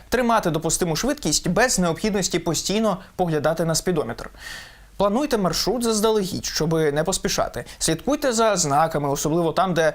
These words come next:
змінюється обмеження швидкості. Біля шкіл, лікарень, у житлових районах. Пам'ятайте про дистанцію, врешті-решт.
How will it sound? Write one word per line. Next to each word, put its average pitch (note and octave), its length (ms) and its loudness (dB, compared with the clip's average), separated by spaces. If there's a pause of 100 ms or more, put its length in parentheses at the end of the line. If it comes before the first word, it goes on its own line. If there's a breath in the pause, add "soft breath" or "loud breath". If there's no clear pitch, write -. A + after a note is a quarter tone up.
(140 loud breath)
змінюється D#3 580 2
обмеження B2 600 0 (120 loud breath)
швидкості. - 680 -2 (240 loud breath)
Біля D3 240 2
шкіл, G#3+ 480 0 (100)
лікарень, E3 500 2 (200 loud breath)
у D3+ 80 -2
житлових D3+ 420 0
районах. D#3 520 0 (440 loud breath)
Пам'ятайте F#3 500 2
про F#3 180 2
дистанцію, D#3 520 -2
врешті-решт. - 540 -2